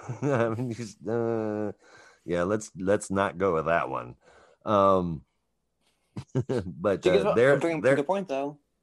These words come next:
Speaker 1: Yeah, yeah. Well, I mean, we do need to, we do need to settle that up. Hopefully, we'll have that soon. But, uh, um, she's got the Batgirls, Cass and Steph, out investigating in Gotham.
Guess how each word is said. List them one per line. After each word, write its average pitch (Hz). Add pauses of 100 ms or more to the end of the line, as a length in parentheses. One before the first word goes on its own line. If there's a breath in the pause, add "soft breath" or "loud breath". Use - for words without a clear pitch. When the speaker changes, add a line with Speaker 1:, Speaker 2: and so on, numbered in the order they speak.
(100)
Speaker 1:
Yeah, 113 (220)
yeah. 110
Well, 107
I -
mean, 104
we 113
do 117
need 110
to, 90
we 98
do 98
need 95
to 82
settle 85
that 76
up. 73
Hopefully, 82
we'll 76
have 73
that 76
soon. 57 (680)
But, 80
uh, 67 (720)
um, 80 (200)
she's 85
got 82
the 85
Batgirls, 82
Cass 73
and 78
Steph, -
out 82
investigating 82
in 85
Gotham. 71